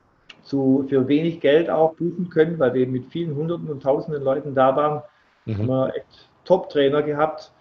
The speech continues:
Speaker 1: Und ich habe so viel gelernt in diesen letzten zwanzig Jahren. Das war also wirklich phänomenal im Bereich, äh, Persönlichkeitsentwicklung, im Bereich auch, äh, Führung, Leadership,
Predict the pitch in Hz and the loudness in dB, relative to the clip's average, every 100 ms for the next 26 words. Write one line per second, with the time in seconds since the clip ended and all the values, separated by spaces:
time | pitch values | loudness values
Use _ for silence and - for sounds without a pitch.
0 | _ _ - 135 131 139 127 - - 180 | _ _ -12 -8 -6 -6 -8 -10 2 6
1 | 220 220 - 185 185 175 139 113 104 - | 6 2 -2 -4 0 2 2 2 -4 -12
2 | - 131 143 170 180 151 143 - 160 - | -10 -6 -6 -6 -2 0 0 -2 -14 -2
3 | 127 131 151 135 123 123 127 127 - 123 | 0 0 -4 0 0 0 -2 -6 -4 -2
4 | 123 117 117 123 135 135 131 - 151 147 | -2 -2 -4 -6 -6 -6 -10 -4 -2 0
5 | 139 127 117 123 220 - _ _ _ _ | 0 -2 0 0 -2 -6 _ _ _ _
6 | 147 160 165 147 147 147 - 147 131 131 | -4 0 4 6 4 2 -2 0 4 6
7 | 131 131 131 131 147 156 151 143 139 135 | 6 4 0 -8 -6 -4 -6 -2 -4 -4
8 | 127 135 135 135 131 123 123 127 127 - | -8 -6 -4 -4 -4 -2 2 2 0 -2
9 | 117 123 - 120 117 - 147 151 147 135 | -2 -2 -4 -6 -6 -6 -4 -2 -2 -2
10 | 135 143 143 147 135 | -2 -2 -2 -4 -6